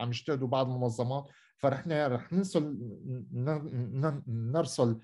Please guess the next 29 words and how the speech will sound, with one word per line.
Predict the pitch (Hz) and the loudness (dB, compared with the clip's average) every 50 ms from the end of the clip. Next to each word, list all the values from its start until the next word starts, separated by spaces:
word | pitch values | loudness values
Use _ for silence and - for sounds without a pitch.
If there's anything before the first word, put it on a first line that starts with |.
| - _ _ - | -10 _ _ -2
آه، | 127 120 117 117 117 113 113 110 110 107 107 107 104 104 101 101 95 92 87 82 85 90 85 82 82 85 85 - - - - - - 104 | 2 4 4 6 6 6 6 6 6 6 6 4 4 2 2 0 0 -2 -4 -4 -6 -6 -6 -6 -6 -8 -8 -10 -10 -10 -10 -8 -2 2
هذه | 135 151 135 139 139 | 2 4 4 6 4
الرسالة | 123 135 127 - - 151 139 131 | 4 4 2 2 2 2 2 2
لبعض | 123 123 156 160 165 156 | 2 2 4 2 2 2
المنظمات، | 147 139 139 139 127 131 135 143 151 139 | 0 0 0 0 0 0 0 0 0 0
بركي | 123 147 147 147 - 139 | 2 0 0 0 0 -4
يصمموا | 127 - - 175 175 175 165 147 135 - - 131 139 147 | -2 0 2 2 4 4 4 2 0 -2 0 -2 -2 -2
آب، | 143 - _ _ _ _ - - | -4 -8 _ _ _ _ 2 6
أو | 214 208 214 | 6 6 8
نحن | 208 220 220 190 185 170 165 165 165 165 - _ _ - | 6 4 4 4 4 4 2 2 -2 -6 -12 _ _ -10
نحاول | 120 - - 160 165 170 165 | -8 -6 0 4 4 4 4
نصمم | 156 147 127 - 185 165 160 160 147 139 - 120 | 4 2 0 2 2 2 4 2 0 -2 -2 -4
آب | 135 143 156 156 - | -2 -2 -2 -4 -4
ونقترحه | 139 131 127 127 135 135 - - 190 180 - - 160 143 | -4 -4 -4 -4 -4 -6 -4 0 0 0 0 0 0 0
على | 135 135 143 147 139 139 139 143 _ _ _ _ _ - | 2 2 4 4 4 4 2 -2 _ _ _ _ _ -4
الحكومات | 117 113 - - 175 - 160 147 156 160 151 151 - - | -2 0 0 0 2 2 2 6 6 6 4 4 0 -2
هونيك، | 139 143 156 160 151 - 160 | -2 0 0 -2 -2 0 2
ال-، | 160 151 127 120 120 120 107 - - 113 113 107 | 2 2 2 0 -2 -2 -2 -4 -2 -2 -2 -2
الحكومات | 110 107 104 98 - - - - - 139 151 156 151 - | -2 -4 -6 -8 -12 -14 -14 -8 -2 2 2 2 2 0
أمر | 165 156 135 147 | -2 0 2 4
الواقع، | 135 135 139 151 160 156 147 117 101 | 4 6 8 8 6 6 4 -2 -4
شو | - - 123 | -6 -8 -10
بدنا | 120 127 | -8 -8
نحكيها؟ | 117 113 - 123 - - 143 131 113 107 - _ _ - - | -8 -8 -10 -12 -10 -6 -4 -2 -2 -4 -6 _ _ -6 -2
المشكلة | 120 165 - - 180 160 | -2 0 2 2 2 4
ما | 165 | 4
عندنا | 170 170 175 175 | 4 4 4 4
تواصل | 175 170 165 180 180 180 175 156 147 | 4 6 8 8 6 6 2 0 2
معها، | 160 156 143 117 120 135 - | 2 2 2 2 0 -2 -6